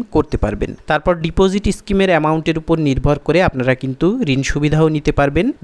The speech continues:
ডিপোজিট স্কিমের মেয়াদ শেষে আপনারা যদি টাকা উত্তোলন না করেন, সেক্ষেত্রে এটি কিন্তু অটো রিনিউ হয়ে যাবে। একক অথবা যুগ্ম নামেও আপনারা এই ফিক্সড ডিপোজিট স্কিম করতে পারবেন। এছাড়াও সরকারি বেসরকারি প্রতিষ্ঠানের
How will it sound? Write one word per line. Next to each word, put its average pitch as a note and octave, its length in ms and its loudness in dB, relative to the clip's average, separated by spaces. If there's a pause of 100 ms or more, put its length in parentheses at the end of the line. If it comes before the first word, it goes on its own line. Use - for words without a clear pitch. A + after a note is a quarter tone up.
(100)
ডিপোজিট G3 520 0 (220)
স্কিমের D#3+ 400 0
মেয়াদ C#3 380 2
শেষে - 420 -2
আপনারা C3 360 -2
যদি C3+ 160 -4
টাকা B2+ 300 -2
উত্তোলন C3 460 -2 (120)
না B2 100 -2
করেন, C3 320 -2
সেক্ষেত্রে D3 500 -4 (100)
এটি B2+ 140 -4
কিন্তু C#3 320 -4 (280)
অটো E3+ 200 0 (320)
রিনিউ D#3+ 320 4
হয়ে A#2 300 2
যাবে। G#2+ 200 -2 (200)
একক G#3 380 -2
অথবা E3 300 2
যুগ্ম D3+ 300 -4 (120)
নামেও D#3 240 2 (100)
আপনারা C#3 260 -2 (100)
এই C#3 160 0 (140)
ফিক্সড - 420 -4 (160)
ডিপোজিট C#3+ 400 -2 (240)
স্কিম D3+ 260 -2 (100)
করতে B2+ 280 -2
পারবেন। C3+ 360 0 (160)
এছাড়াও C#3+ 260 0 (320)
সরকারি F3 420 0
বেসরকারি D#3+ 540 -2
প্রতিষ্ঠানের D3 560 -2